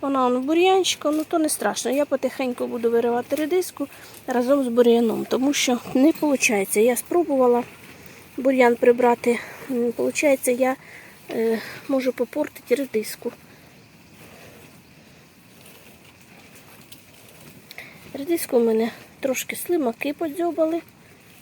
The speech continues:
койде й не трошки. Але на салатик вдома,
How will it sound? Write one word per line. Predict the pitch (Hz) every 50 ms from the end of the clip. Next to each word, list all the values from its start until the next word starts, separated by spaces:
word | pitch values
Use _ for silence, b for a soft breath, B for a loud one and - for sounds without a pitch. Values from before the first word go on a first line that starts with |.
| -
койде | - - 311 285 233 240 233
й | 233
не | 226 214 208
трошки. | - 226 220 262 - - - - - 311 - - - - - - - - - - - - - - - - - - - - - - - - - - B B B B B B B B B
Але | - 285 302 359 359
на | 294 262
салатик | 254 - 294 294 320 339 349 - - 214 - - - B B B B B B B B
вдома, | 247 - 233 262 285 277 240 196 190